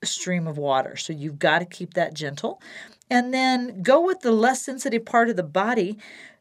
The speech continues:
um, the feet, and move the water around in, up and down their leg and around their body to help them when they are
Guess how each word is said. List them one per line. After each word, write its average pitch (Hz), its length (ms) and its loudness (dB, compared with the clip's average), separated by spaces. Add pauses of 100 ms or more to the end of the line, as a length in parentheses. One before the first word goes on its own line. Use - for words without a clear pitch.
um, 180 460 4
the 180 200 2
feet, 208 520 -6
and 175 180 0
move 233 220 2
the 233 80 2
water 220 440 6
around 214 580 0 (640)
in, 214 360 2
up 302 220 6
and 226 160 2
down 226 220 4
their 202 160 4
leg 220 500 4
and 175 220 -2
around 202 320 2
their 202 140 0
body 185 480 0
to 185 180 -2
help 180 400 0
them 165 380 -6 (520)
when 175 260 0
they 165 200 -2
are 160 480 0